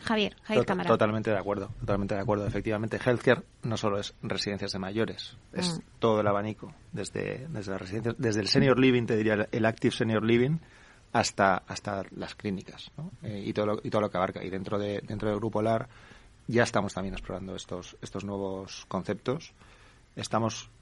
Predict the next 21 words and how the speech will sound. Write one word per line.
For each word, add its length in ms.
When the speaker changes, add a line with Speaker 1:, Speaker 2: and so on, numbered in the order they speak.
Speaker 2:
definiendo 720
muchas 300
veces 460
los 120
conceptos 480
porque, 440
porque 240
tenemos 280
que 100
definirlos 600
antes 200
de 80
poder 180
presentarlos 580
a 80
la, 140
a 80
los 140
inversores 340
finales. 460
Y, 760